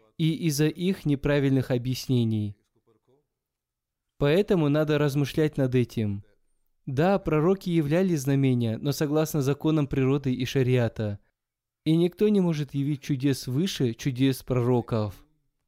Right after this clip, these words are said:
Разъясняя то, что Священный Коран представляет истинного Бога, Хазрат Обетованный Мессия мир ему изрёк:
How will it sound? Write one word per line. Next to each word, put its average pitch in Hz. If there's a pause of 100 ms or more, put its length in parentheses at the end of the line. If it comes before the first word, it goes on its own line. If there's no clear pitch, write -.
(960)
Разъясняя 185
то, 202
что 190
Священный 190
Коран 175
представляет 165
истинного 160
Бога, 135
Хазрат 151
Обетованный 160
Мессия 147
мир 139
ему 127
изрёк: 123